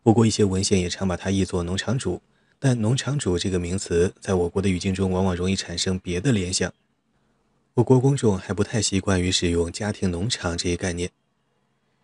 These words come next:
因此我觉得还是译为“农业者”好些。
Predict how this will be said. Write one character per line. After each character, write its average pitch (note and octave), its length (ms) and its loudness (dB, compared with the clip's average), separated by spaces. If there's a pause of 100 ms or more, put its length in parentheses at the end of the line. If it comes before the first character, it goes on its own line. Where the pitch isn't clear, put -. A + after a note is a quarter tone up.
(200)
因 D3 140 4
此 - 100 0
我 G2 100 4
觉 F#2+ 120 0
得 F2 200 -2
还 - 160 -6
是 G2 160 0
译 F#2 120 2
为 F2 160 4
“农 F#2 240 -2
业 A#2+ 180 2
者” F2+ 300 -2
好 F2 240 -8
些。 F#2 200 -4